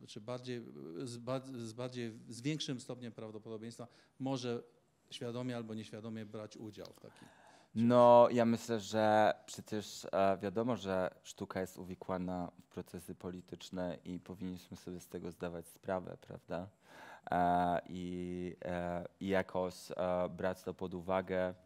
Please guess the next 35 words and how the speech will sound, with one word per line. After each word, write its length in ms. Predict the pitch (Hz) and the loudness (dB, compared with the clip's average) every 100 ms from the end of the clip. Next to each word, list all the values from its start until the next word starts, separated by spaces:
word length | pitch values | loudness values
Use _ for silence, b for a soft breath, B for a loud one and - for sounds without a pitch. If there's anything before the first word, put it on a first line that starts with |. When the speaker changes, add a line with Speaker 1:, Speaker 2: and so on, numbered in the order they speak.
| b b b - | b b b -8
Speaker 2:
i 100 | 95 | -6
od 100 | 92 | -4
naszych, 600 | 92 92 - 92 92 - - | -4 -4 -6 -8 -10 -12 -14
od 120 | - | -8
tego, 200 | 92 90 | -6 -4
na 140 | 90 | -4
ile 220 | 92 92 92 | -4 -6 -6
to 120 | 92 | -8
rozpoznajemy, 760 | 90 - 87 92 90 92 92 92 | -10 -10 -8 -6 -4 -4 -6 -8
od 260 | 90 - - | -12 -18 -20
jakby 360 | 85 90 90 90 90 _ 95 | -18 -10 -8 -8 -12 _ -10
decyzji, 640 | 90 - 95 90 92 92 - _ B B B B B | -10 -8 -12 -8 -8 -8 -10 _ B B B B B
e, 320 | - 92 90 87 | -2 0 0 -2
różnych 400 | 87 92 90 90 | -8 -8 -10 -8
i 60 | |
wyborów, 680 | 92 90 95 90 95 98 - - | -8 -2 -2 0 -2 -6 -12 -8
e, 320 | 92 90 90 92 - _ B B B B | -4 -2 -2 -6 -12 _ B B B B
zależy 500 | - 104 104 98 107 | 2 6 6 6 2
to, 500 | 107 110 98 95 98 98 - - _ B B B B B | -4 4 8 8 8 4 -10 -20 _ B B B B B
no 100 | 120 | 2
nie 140 | 143 | 4
no, 120 | 127 | 4
trzeba 260 | 113 - 127 | 2 0 0
sprawdzać, 560 | - 123 117 117 104 - | 0 -4 0 0 -2 -2
dla 180 | 104 | -2
kogo 320 | 101 107 101 98 | 0 -4 -2 -4
i 60 | |
z 80 | - | -4
kim 140 | - | -10
się 180 | 95 98 | -8 -8
pracuje 460 | - 98 - 101 95 | -6 -8 -6 -4 -4
i 20 | |
za 120 | 95 | -2
jakie 260 | 95 92 98 | -2 -2 -6
pieniądze. 640 | - 104 113 101 - 90 | -6 -4 -2 -4 -8 -12